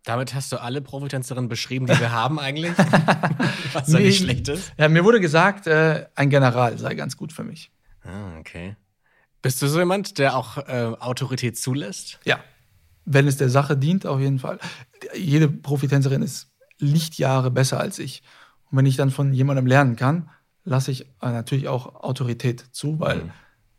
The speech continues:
Speaker 2: wenn wir so weiterkommen, ist alles in Ordnung.
Speaker 1: Ja. Wie bist du überhaupt zu Let's Dance gekommen? Also ich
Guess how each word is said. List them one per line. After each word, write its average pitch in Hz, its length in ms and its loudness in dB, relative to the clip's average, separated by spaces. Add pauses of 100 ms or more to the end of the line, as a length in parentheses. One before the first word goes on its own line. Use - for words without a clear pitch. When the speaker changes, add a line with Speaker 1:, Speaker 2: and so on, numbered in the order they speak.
(160)
Speaker 2:
wenn 131 160 4
wir 131 60 6
so 131 140 6
weiterkommen, 214 640 6 (260)
ist - 180 -10
alles 131 240 -6
in 127 80 -2
Ordnung. - 280 -6 (140)
Speaker 1:
Ja. 85 300 -8 (480)
Wie 123 100 2
bist 160 260 0
du 185 160 2 (140)
überhaupt 135 260 2
zu - 80 -2
Let's 135 260 -2
Dance 123 420 -2
gekommen? 92 480 -4
Also 92 180 -6
ich 101 120 -10